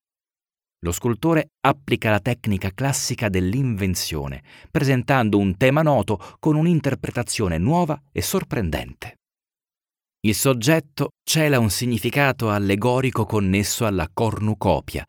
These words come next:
che doveva suggerire il ritorno dell'età dell'oro grazie al pontificato di Paolo quinto Borghese. Tra i documenti di casa Borghese non si registra nessun pagamento per l'acquisto dell'opera,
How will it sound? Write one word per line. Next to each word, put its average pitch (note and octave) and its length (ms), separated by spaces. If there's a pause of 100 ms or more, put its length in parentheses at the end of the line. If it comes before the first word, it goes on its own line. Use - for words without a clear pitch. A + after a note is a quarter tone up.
(260)
che C#3+ 160
doveva B2 340
suggerire G#2 640
il F#2 140
ritorno F#2+ 560
dell'età E2 400
dell'oro E2 640 (140)
grazie B2 380
al G2 120
pontificato G#2+ 800
di G#2 160
Paolo G#2+ 460
quinto E2+ 420
Borghese. E2 720 (1000)
Tra C#3 160
i C#3 80
documenti D3 540
di F2+ 120
casa F#2 320
Borghese D#2 640
non C3+ 240
si - 160
registra C#3+ 480
nessun A#2 400
pagamento A#2 520
per G#2 180
l'acquisto F#2+ 520
dell'opera, F2+ 580